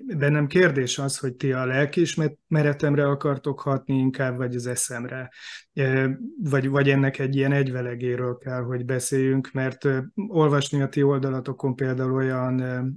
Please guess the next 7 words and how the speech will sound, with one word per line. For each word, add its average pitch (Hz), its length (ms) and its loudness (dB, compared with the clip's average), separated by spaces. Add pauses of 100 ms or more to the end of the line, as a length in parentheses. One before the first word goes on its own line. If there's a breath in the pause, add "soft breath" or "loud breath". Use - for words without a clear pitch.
(120)
ö, 127 420 -4
kutatói 139 540 0
beszámolót, 131 840 -2
akik 123 420 -10
orvostudományi 127 800 -4
kutatásokat 127 760 -8
végeztek 131 540 -6